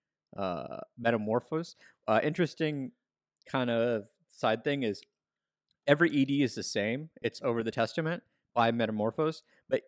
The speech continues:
e-, uh, for a few episodes, I think they, I, they parsed them out. I can't remember exactly how. It's Metamorphose, uh, featuring, uh,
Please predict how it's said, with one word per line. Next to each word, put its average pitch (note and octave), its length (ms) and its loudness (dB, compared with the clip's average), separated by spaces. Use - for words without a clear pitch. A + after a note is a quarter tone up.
e-, C#3+ 280 -4
uh, G#2 360 0
for G#2+ 460 -2
a C#3 60 -2
few D#3 300 0
episodes, C#3+ 400 0
I G#2 60 0
think C#3 220 -6
they, A2 140 -4
I, A2 100 -4
they A2+ 160 -4
parsed D3 220 2
them A2+ 140 -4
out. G#2 120 -2
I G#2 40 -4
can't G#2 180 -8
remember G#2 180 -8
exactly G2 360 -6
how. G#2+ 260 2
It's - 260 -6
Metamorphose, C3+ 880 2
uh, G2+ 180 0
featuring, G#2+ 960 -4
uh, F#2+ 320 -4